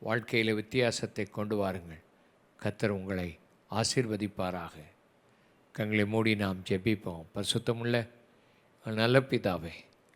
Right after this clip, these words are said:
இந்த வார்த்தைகளை ஆசீர்வதித்து தாரும். உங்க நாமம் மகிமைப்படட்டும். எப்படியாயினும் உம்முடைய ராஜ்யம் கட்டப்படட்டும். இந்த பொல்லாத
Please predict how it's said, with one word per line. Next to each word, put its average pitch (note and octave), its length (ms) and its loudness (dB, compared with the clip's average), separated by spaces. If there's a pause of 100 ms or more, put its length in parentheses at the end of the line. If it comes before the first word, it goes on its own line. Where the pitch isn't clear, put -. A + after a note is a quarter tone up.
(580)
இந்த - 140 -6
வார்த்தைகளை A2+ 680 6 (840)
ஆசீர்வதித்து A#2+ 760 2
தாரும். F#2 380 -4 (1000)
உங்க A#2+ 160 -2
நாமம் D3 480 6
மகிமைப்படட்டும். D3+ 880 0 (1300)
எப்படியாயினும் D#3 880 10 (500)
உம்முடைய A2+ 220 2
ராஜ்யம் B2 520 6
கட்டப்படட்டும். B2+ 760 -6 (1600)
இந்த A#2 140 -8 (160)
பொல்லாத C3 440 8